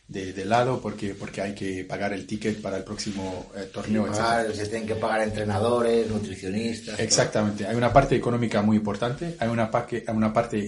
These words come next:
Speaker 1: internacionalizar el deporte y profesionalizarlos, porque esto es lo que va a traer también aún más ingresos en términos de patrocinadores,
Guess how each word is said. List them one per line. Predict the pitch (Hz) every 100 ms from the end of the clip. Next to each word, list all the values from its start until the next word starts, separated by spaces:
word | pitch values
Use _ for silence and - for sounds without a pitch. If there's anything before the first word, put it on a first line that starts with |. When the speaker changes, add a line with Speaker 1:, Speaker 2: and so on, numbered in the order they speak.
| 113
Speaker 1:
internacionalizar | 107 113 107 107 110 101 101 120
el | 107
deporte | 101 101 117 -
y | 101 101
profesionalizarlos, | 107 - 104 101 101 110 104 -
porque | 107 104 98
esto | 127 - 113
es | 104 -
lo | 101
que | 104
va | 104
a |
traer | 104 107 104
también | 104 104 101 -
aún | 107 110
más | 107 107 - -
ingresos | 110 104 107 - 101 98
en |
términos | 92 98 95
de | 92
patrocinadores, | - - 98 - 95 92 120 127 123 120